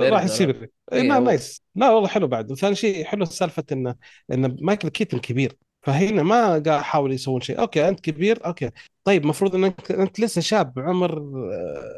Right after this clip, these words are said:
Speaker 1: بن أفلك، كيف صار أنت كبير؟ لا. فهنا الشرح حق السباجيتي هنا اللي جدا رائع في ال-، الفكرة، إنه يختلف عن كل شيء. إنه إذا غيرت شيء، ما يتغير بس اللي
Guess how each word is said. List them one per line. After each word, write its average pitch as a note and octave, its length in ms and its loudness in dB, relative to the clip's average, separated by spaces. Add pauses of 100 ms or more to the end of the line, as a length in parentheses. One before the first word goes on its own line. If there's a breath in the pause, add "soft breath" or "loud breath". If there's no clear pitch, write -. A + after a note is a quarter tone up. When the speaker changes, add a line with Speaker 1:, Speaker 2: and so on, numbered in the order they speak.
(100)
Speaker 1:
بن F3 200 -2
أفلك، G3 480 0
كيف G#3+ 300 2
صار G3 280 0
أنت F3 160 -12
كبير؟ F3+ 360 -4
لا. D#3+ 240 -2 (200)
فهنا A#3 360 2
الشرح G#3 280 0
حق D#3+ 220 -2
السباجيتي D3 680 -2
هنا D#3+ 240 2
اللي C3+ 400 0 (220)
جدا C3+ 220 -4
رائع B2 460 -4
في - 180 -10
ال-، B2 200 -8
الفكرة، B2 520 -8 (300 soft breath)
إنه B2+ 240 0
يختلف D#3 460 -2
عن C#3+ 60 -4
كل - 180 -6
شيء. B2 260 -4
إنه C3 140 0
إذا C3 180 -2
غيرت E3+ 340 2
شيء، E3 320 0
ما D#3 180 -2
يتغير F3+ 400 0
بس - 420 -6
اللي B2 680 -4